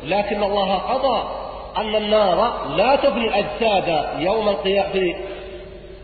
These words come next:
الآخرة، لا يموتون ولا يخفف عنهم من عذابها من شيء، نسأل الله العافية منها.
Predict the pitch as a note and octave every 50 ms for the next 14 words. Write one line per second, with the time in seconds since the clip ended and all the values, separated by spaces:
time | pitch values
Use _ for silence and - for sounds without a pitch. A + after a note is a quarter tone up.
0 | - - - - - E3 D#3 F3 F#3 A3+ A#3+ G#3 E3+ - - F3 D3+ C#3+ B2 A2
1 | G#2 - - - - - - - - - - - - - - - - - - -
2 | - - - - - - - - - - - - - - - - - - - -
3 | - - - - - - - - - - - - - - - - - - - -
4 | - C3+ D3+ F#3+ A#3 C4+ D4 C#4+ C4+ C4 C4 B3 - D4 D#4 D#4 D#4 D4+ D#4+ D4+
5 | D4 C4+ C4 B3+ B3 A#3+ - G#3+ F#3 A3 A3 G#3+ A3 G#3+ G#3 G3+ G#3 G#3 F#3 F3+
6 | F#3 G3 G3+ G3 G3 F#3 F#3 F#3 F3+ E3+ - G#3 G3 E3 E3 F3 E3+ E3+ E3+ E3+
7 | D#3 E3 D#3 G#3+ G#3 F3 F3 E3+ - F#3 F#3+ G3+ F#3+ D3+ C3 A#2+